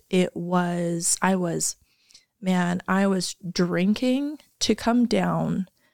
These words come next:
and I was doing coffee to come up. I literally called it coffee up, wine down. And that was, like, my methodology.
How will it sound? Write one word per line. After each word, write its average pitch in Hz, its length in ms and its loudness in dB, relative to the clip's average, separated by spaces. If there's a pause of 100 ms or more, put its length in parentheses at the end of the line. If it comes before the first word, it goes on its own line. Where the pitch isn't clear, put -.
(280)
and 185 160 2
I 175 100 0
was 170 140 0
doing 160 280 0
coffee 185 420 0
to 254 100 4
come 247 300 2
up. - 320 -2
I 165 60 2
literally 175 480 2
called 160 400 -2
it - 180 -2 (140)
coffee 175 420 0
up, 160 220 -2
wine 170 400 0
down. - 420 -4 (300)
And 185 160 2
that 160 160 -2
was, 160 260 -2
like, 160 180 -6
my 160 80 0
methodology. 170 920 0